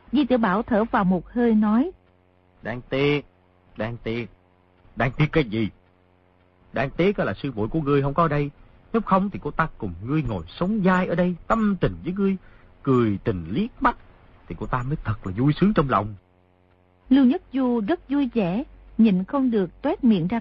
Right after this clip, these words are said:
Speaker 1: cười, hỏi.
Speaker 2: Tại sao ngươi biết được? Ta nghe chính miệng cô ta nói ra mà. Hôm đó cô ta làm rơi chiếc thoa bạc, bỏ liều tính mạng, xông qua ba cửa ải do bọn thị vệ trong cung canh giữ.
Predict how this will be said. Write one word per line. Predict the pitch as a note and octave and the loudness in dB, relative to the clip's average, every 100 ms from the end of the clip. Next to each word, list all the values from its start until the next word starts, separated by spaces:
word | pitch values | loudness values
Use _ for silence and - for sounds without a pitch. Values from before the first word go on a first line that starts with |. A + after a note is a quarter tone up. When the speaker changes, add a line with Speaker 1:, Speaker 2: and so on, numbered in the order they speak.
| - | -4
Speaker 1:
cười, | A3+ G3+ E3+ - | 0 0 0 -4
hỏi. | G#3 E3+ F#3 C#4+ _ _ _ _ _ _ _ _ _ - | -2 2 2 0 _ _ _ _ _ _ _ _ _ -8
Speaker 2:
Tại | F#2 - | -6 -2
sao | B2 | -4
ngươi | A2 | -4
biết | A#2 E3+ | -4 -2
được? | A2 F#2+ _ _ _ _ _ _ _ _ _ - | -4 -6 _ _ _ _ _ _ _ _ _ -8
Ta | C3 | -6
nghe | B2+ | -4
chính | A#2+ D#3+ F#3 | -4 -2 -2
miệng | G#2 | -2
cô | B2+ | -2
ta | B2+ B2+ | -2 -2
nói | D3 F#3+ | -2 -4
ra | D3 C#3+ | -4 -4
mà. | A2 A#2+ C3 - _ _ _ | -6 -6 -8 -14 _ _ _
Hôm | - | -6
đó | B2 E3+ D3+ C3+ | 0 2 0 -2
cô | B2+ | -8
ta | A#2+ | -6
làm | F#2+ E2+ | -6 -6
rơi | A#2 | -6
chiếc | - E3+ | -6 -10
thoa | A2+ | -6
bạc, | E2+ G2 - - - - - | -4 -4 -6 -16 -20 -14 -6
bỏ | E3 | 0
liều | G3+ A#2+ | 2 0
tính | F#3 G3+ | -2 -4
mạng, | A2+ C3 - - | -4 -6 -12 -6
xông | G3 G3+ | -2 0
qua | F#3+ | 0
ba | F3+ F3 | 0 -2
cửa | D#3+ F#3 | -4 -6
ải | A#2 G#3 | -4 -4
do | F#3 | -4
bọn | C#3 C#3 | -6 -6
thị | A#2+ C#3+ | -8 -4
vệ | A2+ | -4
trong | C3+ E3+ | -4 -4
cung | E3+ | -4
canh | E3+ D3+ | -2 -2
giữ. | F3+ | -2